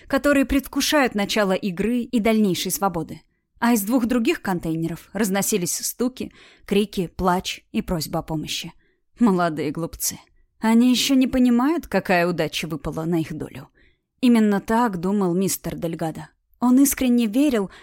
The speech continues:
что персонажи должны быть благодарны за предоставленную возможность. Шестьдесят героев нового и бесконечно важного проекта. Он дождался, пока откроют первый контейнер, забросят туда усыпляющий газ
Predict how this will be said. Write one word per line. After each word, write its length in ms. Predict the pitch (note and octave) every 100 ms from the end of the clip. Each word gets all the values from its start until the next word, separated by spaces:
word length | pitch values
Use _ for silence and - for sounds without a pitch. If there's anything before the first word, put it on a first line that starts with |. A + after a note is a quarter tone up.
| -
что 180 | - D4+
персонажи 580 | C#4 - C#4 C#4 C4 C4
должны 340 | B3+ B3 C#4
быть 160 | C4 A#3
благодарны 680 | C4 B3+ B3 D4+ E4 G3 E3+
за 220 | E3+ D#3
предоставленную 720 | F#3 F3+ F#3 F#3+ D#3 D#3+ E3
возможность. 680 | E3 F3+ D#3+ - D#3+ - - _ _ _ _ _ _ _
Шестьдесят 600 | - A3 F3 G3 - A3
героев 580 | F#3 F#3 F#3+ G#3 F#3+ - G3+
нового 560 | F#3+ G3+ G3 E3+ E3 -
и 100 | A3+
бесконечно 680 | F#3 - F#3 E3+ D#3+ - F#3+
важного 420 | E3+ D#3+ D#3+ D3+
проекта. 520 | D#3 E3+ E3 - - - _ _ _ _ _ -
Он 160 | B3+
дождался, 640 | A3+ G3 G#3 B3 A#3+ A#3 - - -
пока 260 | C4 B3 G#3+
откроют 380 | - A3+ F#3+
первый 280 | - G3 F3+
контейнер, 600 | F3 E3 F#3+ A3 A3+ A3 -
забросят 540 | A3+ B3 B3+ C#4+ G#3
туда 240 | - G3 A3+
усыпляющий 640 | G#3+ G#3+ G#3 A3 G3+ G3
газ 320 | F3 A#3+ -